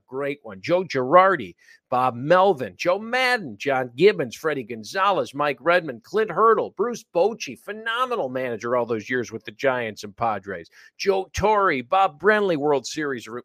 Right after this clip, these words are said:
winner, Bob Melvin, Scott Servais now in Seattle, David Ross, et cetera, et cetera, et cetera. There's something to this. Is it irrelevant? Maybe a little bit, but it's kind of fun and just something that, you know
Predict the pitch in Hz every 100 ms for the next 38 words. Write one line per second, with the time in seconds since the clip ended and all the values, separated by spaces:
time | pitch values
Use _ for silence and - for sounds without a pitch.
0 | - 143 139 104 98 220 220 185 214 220
1 | 156 110 - 160 151 - - 247 240 208
2 | 156 - 196 185 160 110 - 151 143 -
3 | 165 180 165 117 214 233 226 202 214 196
4 | 143 147 - 185 180 175 143 - 156 156
5 | 139 120 - 139 135 120 98 - - _
6 | 247 247 - 294 294 247 220 - 196 180
7 | 117 92 185 170 214 196 196 202 214 220
8 | 175 208 226 202 120 120 139 123 143 160
9 | 143 127 - - 220 220 - 151 156 175
10 | 202 _ - - _ - 165 160 151 -
11 | 196 - 208 190 180 151 139 135 - 143
12 | 123